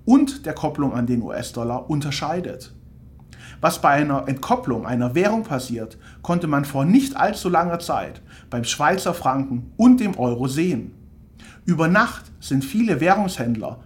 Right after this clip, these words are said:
Broker und Banken in große Schwierigkeiten geraten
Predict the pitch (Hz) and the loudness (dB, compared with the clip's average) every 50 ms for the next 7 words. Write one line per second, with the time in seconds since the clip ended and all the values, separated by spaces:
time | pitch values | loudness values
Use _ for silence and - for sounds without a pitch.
0 | - - - - 156 170 208 226 - - 110 101 101 - - - - - - 254 | -20 -16 -4 0 2 2 2 2 0 -4 -8 -8 -8 -12 -16 -20 -12 0 4 4
1 | 294 277 - - 151 147 147 143 143 113 - - 120 127 139 143 143 170 202 226 | 4 4 4 4 2 2 2 0 -2 -6 -6 -4 -2 -2 0 0 2 2 4 4
2 | 240 233 - 208 202 - 175 180 170 160 - - - 123 117 120 - 123 117 120 | 2 0 -2 -4 -4 -2 0 0 0 0 -2 -4 -4 -4 -4 -2 -4 -4 -4 -2
3 | 107 104 104 131 - - 208 208 | -2 -2 -2 -2 -2 -4 -6 -6